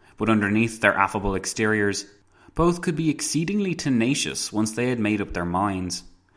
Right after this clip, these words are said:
They could then be deflected only by an open and obvious threat, in Charles's case to his throne, in Arlington's to his political position or to the domestic tranquility of the state.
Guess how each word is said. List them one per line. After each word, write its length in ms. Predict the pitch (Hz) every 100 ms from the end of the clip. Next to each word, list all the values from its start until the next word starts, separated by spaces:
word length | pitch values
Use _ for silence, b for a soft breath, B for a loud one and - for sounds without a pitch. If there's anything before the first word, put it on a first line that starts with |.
| b -
They 100 | 98
could 200 | 98 90
then 260 | 98 107
be 140 | 98 98
deflected 540 | 95 98 98 - 101
only 220 | 101 107
by 180 | 101 98
an 160 | 98 -
open 340 | 104 127 104
and 140 | 92 90
obvious 540 | 92 107 104 85 -
threat, 400 | - 92 90 - - _ _ b b
in 100 | 98
Charles's 440 | - 95 95 95
case 340 | - 104 123 -
to 180 | 101 90
his 140 | 87
throne, 580 | - 113 113 101 92 - B B
in 140 | 117
Arlington's 560 | 117 123 135 143 160 156
to 160 | - 127
his 140 | 123
political 440 | - 120 120 120 120
position 640 | 113 120 135 90 85 87
or 160 | 92 95
to 180 | 107 98
the 140 | 101
domestic 580 | 95 95 98 - 95 -
tranquility 680 | - 90 85 147 113 95
of 120 | 87 82
the 80 |
state. 460 | - - 95 92